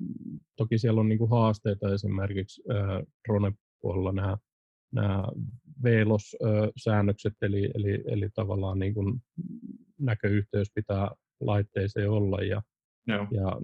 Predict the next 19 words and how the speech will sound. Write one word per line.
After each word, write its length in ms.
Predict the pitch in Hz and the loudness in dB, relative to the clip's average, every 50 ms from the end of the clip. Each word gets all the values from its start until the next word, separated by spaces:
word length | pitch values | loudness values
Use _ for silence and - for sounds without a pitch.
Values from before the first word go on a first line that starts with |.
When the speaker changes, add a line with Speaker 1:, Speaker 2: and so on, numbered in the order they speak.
| - - | -8 -4
Speaker 1:
näähän, 240 | 107 101 101 107 - | 0 2 2 2 4
näähän 260 | 123 113 107 110 107 | 4 4 6 4 4
tiukentuu 520 | 104 113 110 107 104 107 101 98 104 101 101 | 6 4 4 4 4 2 2 2 2 2 4
ensi 200 | 104 101 - - | 2 2 2 2
kesänä, 360 | 117 113 104 110 101 98 92 | 0 2 4 4 2 2 2
mutta, 360 | 95 92 95 - - 101 95 - | 0 -2 -2 -2 -2 -2 -2 0
mutta 220 | - 123 107 101 - | 0 0 0 0 2
toki 300 | - 127 127 - 131 110 - - | 2 2 4 4 4 4 4 2
droneilla 580 | 120 127 131 123 123 120 113 107 107 107 110 - - | 4 4 6 6 6 6 6 6 6 4 2 -2 -8
saadaan 540 | - - 123 117 113 107 107 107 104 101 101 - _ _ _ _ _ _ _ | -6 0 2 2 4 4 4 4 4 4 2 0 _ _ _ _ _ _ _
sitten 360 | - 113 104 - - 117 104 | -2 -2 -2 0 -2 2 4
hyvinkin 440 | 123 131 120 123 107 101 - 104 - - | 4 6 6 4 4 4 0 -2 0 0
tarkkaan, 640 | 123 117 110 110 - _ _ 101 95 92 92 - - - 196 - - | 2 2 2 2 -2 _ _ -2 0 0 -2 -2 -4 -8 -14 -10 -6
ö, 40 | 117 110 104 107 104 113 - | -4 -2 -2 -2 -2 -4 -2
tarkasteltua 840 | - 107 104 101 - - - - - 92 95 98 - 98 92 98 98 | -2 0 0 0 -4 -8 -10 -6 -6 -6 -6 -4 -4 -4 -2 -2 0
ja 100 | 95 98 | 0 0
inventoitua 680 | 101 101 104 98 92 98 - - - - - - - - | 0 2 0 0 0 -2 -4 -4 -4 -4 -4 -6 -8 -8
sitä 180 | - - 113 | -6 -6 -6
metsää. 480 | 104 98 101 104 - - - - 147 | -2 -2 -4 -4 -6 -8 -8 -8 -8